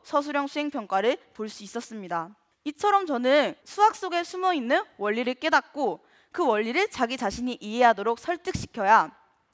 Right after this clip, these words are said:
수학 공부를 제대로 할 수 있는 것이라고 생각해요.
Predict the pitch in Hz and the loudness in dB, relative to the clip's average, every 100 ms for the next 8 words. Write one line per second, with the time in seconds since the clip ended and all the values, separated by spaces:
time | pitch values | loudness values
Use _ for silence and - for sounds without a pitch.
0 | _ _ _ - 349 370 262 202 196 294 | _ _ _ 2 6 6 4 -6 -4 -4
1 | - 208 208 220 311 339 285 185 226 254 | -2 -4 -2 0 -2 -2 -6 -6 -4 -2
2 | 247 180 175 208 254 247 - 175 160 | -2 -4 -4 -6 -6 -6 -6 -10 -10